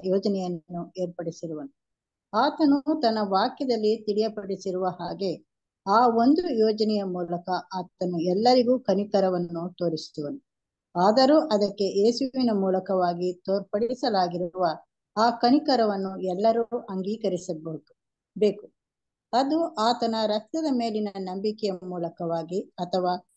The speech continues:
ಇದರ ಹೊರತಾಗಿ ಅದು ಸಾಧ್ಯವೇ ಇರುವುದಿಲ್ಲ. ರೋಮಾಪುರ ಮೂರು ಇಪ್ಪತ್ತೈದು. ತಂದೆಯ ಬಳಿಗೆ ಬರುವ ಪ್ರತಿಯೊಬ್ಬನು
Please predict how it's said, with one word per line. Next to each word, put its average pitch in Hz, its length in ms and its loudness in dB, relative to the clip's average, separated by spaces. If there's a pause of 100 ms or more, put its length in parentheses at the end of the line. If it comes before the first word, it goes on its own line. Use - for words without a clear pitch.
(280)
ಇದರ 233 200 4 (180)
ಹೊರತಾಗಿ 247 560 2
ಅದು 190 280 0
ಸಾಧ್ಯವೇ 208 640 2
ಇರುವುದಿಲ್ಲ. 175 580 -4 (600)
ರೋಮಾಪುರ 202 560 0
ಮೂರು 180 300 -2
ಇಪ್ಪತ್ತೈದು. 160 580 -8 (580)
ತಂದೆಯ 320 360 4
ಬಳಿಗೆ 285 320 2
ಬರುವ 226 320 0
ಪ್ರತಿಯೊಬ್ಬನು 220 800 -4